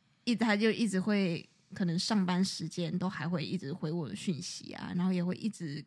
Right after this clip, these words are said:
告诉我周末他的行踪。“哦，我得，我今天要做什么？我今天要去剪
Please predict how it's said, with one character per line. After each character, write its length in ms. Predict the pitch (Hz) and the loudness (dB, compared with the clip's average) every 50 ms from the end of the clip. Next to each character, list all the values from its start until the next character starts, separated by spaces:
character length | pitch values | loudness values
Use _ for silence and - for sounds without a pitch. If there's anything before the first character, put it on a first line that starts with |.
| _ | _
告 200 | - 214 180 175 | -4 -2 -2 -2
诉 240 | 180 - 202 185 160 | -2 -2 -2 -2 -2
我 320 | 117 98 110 92 87 196 - _ _ _ _ _ - - | -4 -6 -8 -8 -8 -8 -10 _ _ _ _ _ -18 -8
周 140 | - 190 180 | -4 0 2
末 200 | 190 196 180 143 | 2 2 2 2
他 160 | 190 196 170 | 0 0 0
的 120 | 165 160 | 0 -2
行 360 | 175 - - - 147 143 147 156 | -4 -6 -6 -6 -6 -4 -6 -6
踪。 320 | - - 165 147 151 160 - | -6 -4 -4 -4 -4 -4 -4
“哦， 80 | - 175 | -4 -4
我 140 | 165 156 156 | -4 -4 -4
得， 200 | - - 151 165 - | -6 -6 -8 -6 -4
我 100 | - 175 | -6 -4
今 140 | 185 185 190 | -2 0 0
天 100 | 190 185 | 0 2
要 140 | 180 190 | 0 0
做 240 | 196 - 196 175 147 | -2 -2 -4 -4 -4
什 180 | 180 - - - | -6 -8 -10 -10
么？ 140 | - - - | -10 -10 -10
我 120 | - - | -8 -10
今 180 | 185 - 185 180 | -8 -4 -4 -2
天 140 | 180 185 190 | -2 0 -2
要 120 | 190 180 | -2 -4
去 160 | 175 - - | -4 -6 -10
剪 160 | 180 - - | -12 -12 -14